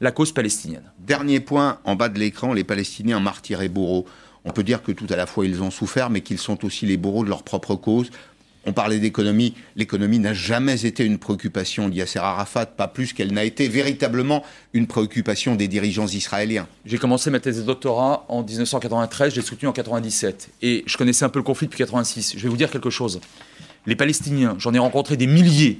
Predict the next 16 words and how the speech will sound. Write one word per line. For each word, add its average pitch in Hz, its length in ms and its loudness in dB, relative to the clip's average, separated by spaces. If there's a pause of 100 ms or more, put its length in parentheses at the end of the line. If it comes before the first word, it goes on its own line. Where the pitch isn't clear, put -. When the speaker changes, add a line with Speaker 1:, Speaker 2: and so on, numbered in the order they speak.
(160)
Speaker 1:
et 113 60 -4
je 107 60 -4
leur 117 140 0
parle 127 140 4
régulièrement. 131 760 2 (640)
Euh, 95 680 2 (800)
les 113 80 0
Palestiniens 127 640 2 (540)
regrettent 170 760 2
de 117 120 -2
ne 107 80 -2
jamais 156 380 4
avoir 131 320 2
eu 143 140 -6 (520)
les 117 160 4
leaders 160 500 4